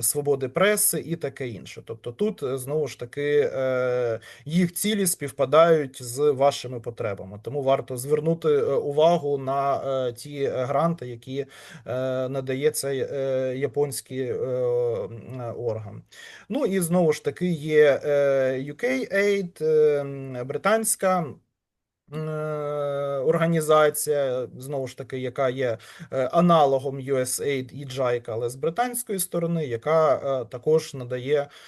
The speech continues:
е, безпосередньо гранти на, е, впровадження, е, різноманітних цифрових, е, інструментів, е, для, е, органів, е, державної влади.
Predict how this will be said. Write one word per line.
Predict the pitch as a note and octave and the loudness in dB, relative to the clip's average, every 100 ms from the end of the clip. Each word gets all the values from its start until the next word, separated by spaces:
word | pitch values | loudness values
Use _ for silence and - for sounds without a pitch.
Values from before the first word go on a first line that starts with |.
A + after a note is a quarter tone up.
| - - | -20 -12
е, | B2+ C3+ B2+ | -6 -4 -4
безпосередньо | B2+ - B2 - C#3 D3 C3+ B2+ A2+ | -6 -8 -6 -4 0 0 0 -4 -2
гранти | C3+ D3 D3 A#2+ B2+ | 0 0 -2 -8 -8
на, | B2+ C3 C3+ B2+ | -4 -2 -2 -2
е, | - C3+ B2+ B2 B2 A#2+ | -4 -6 -6 -6 -6 -8
впровадження, | A2+ - C3+ C#3 C#3 B2+ C3 B2+ B2+ A#2+ - | -10 -6 2 4 2 0 -10 -8 -8 -8 -8
е, | C3 B2+ | -8 -8
різноманітних | C3 C3 C#3+ C#3+ C#3 C#3 A#2 | -8 -8 -6 -6 -6 -10 -10
цифрових, | C#3 C3 D3 C3 B2+ - G2+ | -10 -4 -4 -2 -6 -6 -6
е, | B2 A2 | -4 -4
інструментів, | C3 B2+ C3+ C3 E3 F#3+ F3+ D3+ C#3 - | -6 -8 -8 -2 -2 -2 -6 -10 -12 -10
е, | B2+ B2+ | -8 -8
для, | B2+ C3 C#3 D3 - - E3 - | -4 2 2 2 -8 -20 -20 -12
е, | B2 B2+ B2 | -8 -6 -6
органів, | A#2+ D3 D3+ C#3 C3 B2 - C3+ | -2 4 4 4 -8 -10 -10 -6
е, | C3 B2 B2 A#2+ | -4 -4 -6 -6
державної | C3 B2 C#3 C3 B2+ A#2+ A2 | -6 0 2 2 -2 -8 -8
влади. | G#2 F2 - | -10 -12 -14